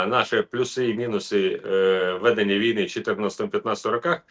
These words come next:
уже в шістнадцятому опрацювали закон про територіальну оборону, і з сімнадцятого року почали її створювати. Значно раніше, е, ніж ми. Я вже не кажу про які величезні гроші. Ну, в перших три роки було ви-, витрачено один мільярд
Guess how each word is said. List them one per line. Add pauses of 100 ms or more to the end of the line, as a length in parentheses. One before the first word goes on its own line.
(300)
уже
в
шістнадцятому
опрацювали
закон
про
територіальну
оборону, (800)
і
з
сімнадцятого
року
почали
її
створювати.
Значно
раніше, (280)
е,
ніж
ми. (200)
Я
вже
не
кажу
про
які
величезні
гроші. (200)
Ну,
в
перших
три
роки
було
ви-,
витрачено
один
мільярд